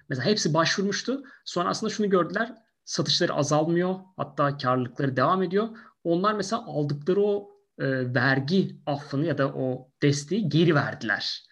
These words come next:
Hatta böyle bir, e, onların üzerine baskı kuruldu. Yani bir tanesi verdikten sonra geri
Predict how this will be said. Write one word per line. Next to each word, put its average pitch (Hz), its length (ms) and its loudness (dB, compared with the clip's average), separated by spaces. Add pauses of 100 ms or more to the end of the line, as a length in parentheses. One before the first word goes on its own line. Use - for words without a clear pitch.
(160)
Hatta 151 320 0
böyle 147 220 4
bir, 220 200 -4 (280)
e, 147 40 -4
onların 147 340 2
üzerine 156 280 0
baskı - 360 -4
kuruldu. 120 460 -4 (360)
Yani 107 260 -2 (140)
bir 151 160 -2
tanesi 151 540 0
verdikten 143 480 0
sonra 143 240 -4
geri 156 360 -2